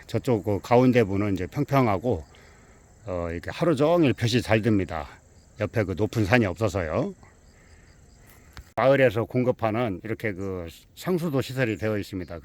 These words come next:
그리고 요 중심부로 내려오게 되면 이렇게 넓으면서, 어, 거의 뭐 평평한 상태입니다. 어, 마을을 통과해가지고 V자락에 있어서 한가지고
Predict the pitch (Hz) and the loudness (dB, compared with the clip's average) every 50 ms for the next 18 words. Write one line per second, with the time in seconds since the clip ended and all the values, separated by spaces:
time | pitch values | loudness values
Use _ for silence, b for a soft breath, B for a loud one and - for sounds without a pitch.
0 | - - 90 95 92 101 101 101 107 107 110 101 101 101 85 - _ - - 127 | -14 -10 -8 -6 -4 -4 -2 -2 0 0 0 0 -2 -4 -6 -10 _ -2 -2 0
1 | 123 - 139 131 110 123 117 107 110 104 87 104 104 113 104 98 95 90 87 95 | 2 2 2 2 2 0 0 0 0 0 0 0 0 2 0 0 -2 -4 -4 -4
2 | 104 113 101 90 90 82 85 98 113 123 135 147 139 123 139 131 120 110 104 98 | -6 -6 -6 -6 -6 -4 0 4 8 8 8 8 8 6 4 4 4 2 0 0
3 | 90 139 165 165 b b b b b b b b 90 85 78 76 71 69 - _ | 2 2 0 0 b b b b b b b b -10 -10 -10 -10 -14 -16 -20 _
4 | _ - - 113 123 117 98 98 95 - - 165 160 - - 165 165 175 160 131 | _ -6 -2 -2 0 0 -2 -4 -8 -6 -8 -8 -8 -6 -4 -2 0 0 0 0
5 | 107 123 127 113 - 117 104 95 87 85 - 85 82 76 - _ _ b b b | 0 -2 -4 -2 -2 -2 -2 -2 -4 -6 -8 -10 -10 -10 -12 _ _ b b b
6 | b b b b b b b _ _ _ _ _ _ - _ b b b b b | b b b b b b b _ _ _ _ _ _ -20 _ b b b b b
7 | b b b b b - - 98 95 92 92 82 101 110 131 143 147 151 151 143 | b b b b b -20 -14 -12 -10 -10 -8 0 4 6 6 8 8 8 6 4
8 | 135 139 131 120 117 113 104 98 110 120 123 117 - - 165 170 156 151 131 123 | 4 2 2 2 2 0 0 0 0 -2 -2 -2 -4 -2 -2 2 4 4 4 4
9 | 127 113 117 110 92 95 90 107 110 95 98 120 147 - - 151 139 131 123 107 | 4 4 4 2 2 0 -2 -2 -2 0 2 0 0 4 4 6 8 8 6 4
10 | 104 101 95 92 82 - 104 95 85 127 131 104 78 B B B B B B B | 2 0 -2 -2 -4 -4 -4 -2 0 0 0 0 -2 B B B B B B B
11 | B B - - 156 170 160 160 156 139 - - 127 104 85 90 107 143 | B B -12 -8 -6 -2 2 4 4 2 4 2 -2 0 0 0 -2 -2